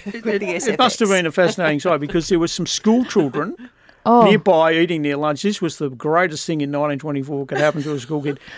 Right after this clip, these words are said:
Speaker 1: They all ran over. They souvenired bones, and a couple of them stole
Speaker 3: Oh.
Speaker 1: skulls.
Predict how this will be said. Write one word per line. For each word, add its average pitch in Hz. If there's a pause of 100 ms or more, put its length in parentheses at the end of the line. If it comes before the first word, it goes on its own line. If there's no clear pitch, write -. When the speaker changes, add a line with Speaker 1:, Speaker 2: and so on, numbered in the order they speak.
(120)
Speaker 1:
They 175
all 214
ran 202
over. 190 (420)
They 175
souvenired 196
bones, 196
and 156
a 165
couple 220
of 175
them 269
stole 233
Speaker 3:
Oh. -
Speaker 1:
skulls. 202